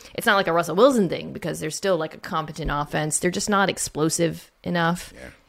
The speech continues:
Speaker 1: I think that's ultimately, like, what killed them against Detroit. It's just, like, that lack of explosion. I mean,
Speaker 2: Yeah.
Speaker 1: Jared Goff made the big throw instead.
Speaker 2: Yeah, and,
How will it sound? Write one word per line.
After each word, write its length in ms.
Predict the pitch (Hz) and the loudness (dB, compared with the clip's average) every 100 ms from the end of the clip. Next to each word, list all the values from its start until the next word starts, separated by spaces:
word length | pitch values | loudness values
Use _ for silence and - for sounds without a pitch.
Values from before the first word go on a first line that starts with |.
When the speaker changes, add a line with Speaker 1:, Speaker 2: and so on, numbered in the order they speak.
| - | -2
Speaker 1:
I 100 | 170 | 2
think 120 | 185 | 4
that's 120 | 156 | 4
ultimately, 360 | 175 180 147 147 | 0 0 -2 -2
like, 160 | 147 | -4
what 160 | 156 - | -4 0
killed 200 | 180 175 | 2 2
them 220 | 135 110 | 0 -4
against 320 | - 139 156 - | -6 -6 -6 -12
Detroit. 400 | - - 196 - | -6 -2 -2 -4
It's 120 | - | -8
just, 180 | - - | -8 -6
like, 140 | - | -4
that 220 | 139 - - - _ _ _ | -4 -4 -10 -20 _ _ _
lack 240 | - 147 156 | -6 -4 -2
of 80 | - | -4
explosion. 560 | - - 170 185 107 | -4 -2 0 -2 -4
I 60 | - | -4
mean, 400 | - - - 165 _ _ _ _ | -6 -6 -8 -10 _ _ _ _
Speaker 2:
Yeah. 60 | |
Speaker 1:
Jared 300 | - 139 170 | -6 -4 -2
Goff 500 | 160 147 175 - - - | -2 -2 -2 -6 -18 -14
made 240 | - - | -10 -8
the 60 | - | -8
big 220 | - - | -8 -10
throw 400 | - - - 156 - - | -8 -6 -6 -8 -12 -16
instead. 500 | - 156 151 - - - _ _ _ _ | -10 -6 -4 -6 -12 -20 _ _ _ _
Speaker 2:
Yeah, 320 | - 90 95 82 | -2 0 0 -2
and, 420 | 87 85 85 | -6 -6 -8